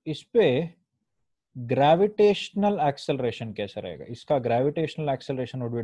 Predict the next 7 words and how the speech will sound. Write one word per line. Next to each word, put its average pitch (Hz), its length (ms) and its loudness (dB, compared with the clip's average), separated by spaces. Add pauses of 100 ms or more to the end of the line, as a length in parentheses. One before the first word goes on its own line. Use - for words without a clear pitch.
downwards 113 480 -6
like 110 220 -10
this, 143 180 -12 (4000)
ठीक 123 160 -6
है। 156 120 0
Let's 120 240 -6
call 120 280 -2